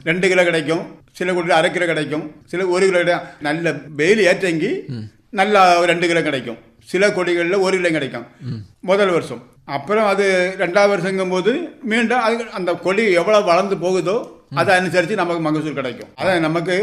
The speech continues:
Speaker 1: முக்கியம் வந்து சோலை இல்-, இல்லாம இருக்கணும்,
Speaker 2: நிழல் இருக்கக்கூடாது.
Speaker 1: நிழல் இருக்கக்கூடாது.
Speaker 2: ம்.
Speaker 1: அப்போ வளர்ந்து வளர்ந்து அந்த அடிக்கு தந்தா அதுக்கு முன்னாடி நாலு சுற்றம்
Speaker 2: ம்.
Speaker 1: முளவு பு-, பிடிச்சி படர்ந்த கொடிகளை வலையில கட்டி விடணும்.
Speaker 2: ம்.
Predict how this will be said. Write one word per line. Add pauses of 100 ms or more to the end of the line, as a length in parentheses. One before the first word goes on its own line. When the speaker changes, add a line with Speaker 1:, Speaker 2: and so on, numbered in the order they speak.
(120)
Speaker 1:
முக்கியம்
வந்து (440)
சோலை
இல்-,
இல்லாம
இருக்கணும், (240)
Speaker 2:
நிழல்
இருக்கக்கூடாது.
Speaker 1:
நிழல்
இருக்கக்கூடாது. (200)
Speaker 2:
ம்.
Speaker 1:
அப்போ
வளர்ந்து
வளர்ந்து (220)
அந்த
அடிக்கு
தந்தா
அதுக்கு
முன்னாடி
நாலு
சுற்றம் (140)
Speaker 2:
ம். (220)
Speaker 1:
முளவு (400)
பு-,
பிடிச்சி (220)
படர்ந்த
கொடிகளை (120)
வலையில
கட்டி
விடணும். (100)
Speaker 2:
ம்.